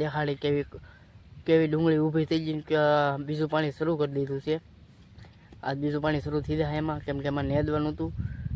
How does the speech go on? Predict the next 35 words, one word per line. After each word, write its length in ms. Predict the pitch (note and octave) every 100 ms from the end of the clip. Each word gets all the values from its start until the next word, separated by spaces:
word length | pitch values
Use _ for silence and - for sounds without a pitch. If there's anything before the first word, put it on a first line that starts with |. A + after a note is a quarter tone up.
| -
એમાં 560 | C#3 C3+ C3+ C3+ C3 C3 -
જે 80 | C3 C3
માયલી 340 | D3+ D#3+ D3+
વાવેલી 260 | D#3 D#3 D#3+
હતી 140 | E3
ને 80 | E3
અરોડા 340 | C#3 D3 D3+ D3 - -
ફૂલ 160 | D#3+ C#3+
ખેમ 220 | D3 D3 - - - - - - - - - - D#3+
ઉગી 200 | F3 D3+
ગયેલા 220 | C#3 C3 C3
હતા 180 | C#3 C#3
ને 40 | C3+
માયલી 300 | D#3 D#3 D3+ D3+
ઓણ 200 | D3 C#3+
વધારે 260 | D3 D3+ -
તૂટી 320 | E3+ F3 E3
કે 60 | C3+
નહીં 160 | C3+ C#3 - - - - -
એટલે 160 | C#3+ C#3
અરોડા 280 | D3+ D3+ C#3+
બહુ 120 | C#3+
દેખાણા. 420 | C#3+ C#3 C#3+ E3 - - - - - - - - - - -
બસ 160 | D3+ E3+ -
તો 100 | D3+ D3 C#3 D3 - - - - - - - - - - -
આજના 260 | E3 F3+ F3
વ્લોગમાં 360 | F3 F3 E3+ E3+
એટલું 200 | F3+ F3+
જ 60 | F3
હતી. 220 | F#3 F3+ - - C#3+ -
જો 100 | D#3+ F3 - - - - - - - - - - - - - -
આગળ 260 | D#3 D#3+ D#3+
તમે 160 | D#3+ D#3
આ 100 | D#3
વીડિયોને 380 | D#3+ D#3+ D#3